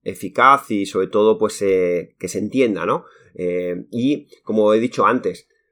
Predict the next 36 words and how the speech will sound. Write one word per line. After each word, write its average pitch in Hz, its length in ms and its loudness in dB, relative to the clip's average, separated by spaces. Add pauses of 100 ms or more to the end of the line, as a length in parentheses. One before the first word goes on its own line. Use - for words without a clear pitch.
(460)
no 120 260 0
solo 160 300 4
es 131 200 4
qué 135 420 2
debo 123 280 4
comer 123 480 2
para 107 180 2
estar 95 260 -4
bien, 117 440 0
sino 104 380 -2
que 92 180 -2
entienda 135 680 2 (300)
esos 131 280 -8
procesos 123 400 -2
hormonales 131 420 4
que - 500 -4
puede 170 260 0
ser 185 260 0
que 110 220 0
los 104 240 -4
use 156 160 -2
a 135 40 2
mi 131 120 2
favor 117 280 6
en 113 80 2
mi 107 80 0
trabajo, 110 560 2 (460)
porque 113 320 -4
sé 180 200 2
en 165 140 2
qué 165 100 -2
semana 127 600 2
me 110 140 -2
interesa 110 340 -2
mejor 110 260 -2
hacer 117 420 0